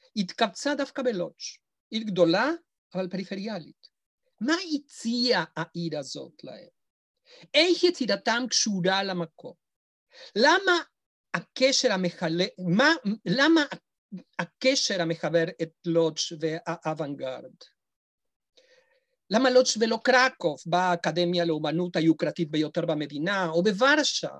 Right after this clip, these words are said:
בירתה של המדינה, בה הלכה ונבנ-, אה, נבנו התשתיות שהזינו גם,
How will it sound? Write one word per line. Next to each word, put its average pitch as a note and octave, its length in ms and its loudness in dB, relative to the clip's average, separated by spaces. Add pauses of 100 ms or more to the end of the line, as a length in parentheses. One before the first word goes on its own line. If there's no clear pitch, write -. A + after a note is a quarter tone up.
(100)
בירתה F3 480 -2
של A3 160 -2
המדינה, F3+ 500 -2
בה F3+ 160 -2
הלכה E3+ 360 -2
ונבנ-, F3+ 500 -2 (140)
אה, F#3 200 -6
נבנו F#3 360 -2
התשתיות A#3+ 680 -6 (300)
שהזינו G3 560 -4
גם, G3 160 -6